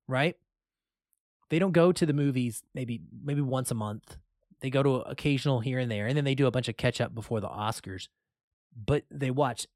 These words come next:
everything in the M C U, and they watch a new Rockstar's breakdown video after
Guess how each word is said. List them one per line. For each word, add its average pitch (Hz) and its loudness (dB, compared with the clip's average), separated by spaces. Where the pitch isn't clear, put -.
everything 143 4
in 139 2
the 131 -2
M 123 -2
C - -6
U, 90 -8
and 123 -4
they 123 2
watch 120 0
a 110 -8
new 151 4
Rockstar's 139 0
breakdown 131 0
video 110 0
after 98 -8